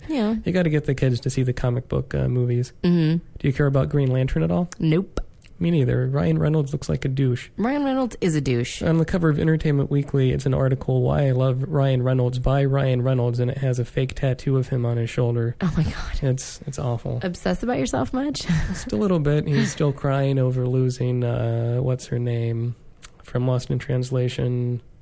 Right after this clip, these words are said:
Speaker 1: Oh.
Speaker 2: The lady that can't act.
Speaker 1: Yeah.
Speaker 2: And then she was in Iron Man two, Scarlett Johansson.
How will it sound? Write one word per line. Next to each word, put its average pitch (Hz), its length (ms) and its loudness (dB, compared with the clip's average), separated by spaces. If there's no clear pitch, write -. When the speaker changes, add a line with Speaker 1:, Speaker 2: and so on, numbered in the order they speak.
Speaker 1:
Oh. 180 340 4
Speaker 2:
The 170 40 4
lady 135 220 4
that 127 160 0
can't - 360 0
act. 131 460 -2
Speaker 1:
Yeah. 156 840 0
Speaker 2:
And 135 200 2
then 131 120 -2
she 139 100 -2
was 131 140 2
in 127 100 2
Iron 135 240 2
Man 127 260 2
two, 135 240 0
Scarlett 139 420 2
Johansson. 139 640 0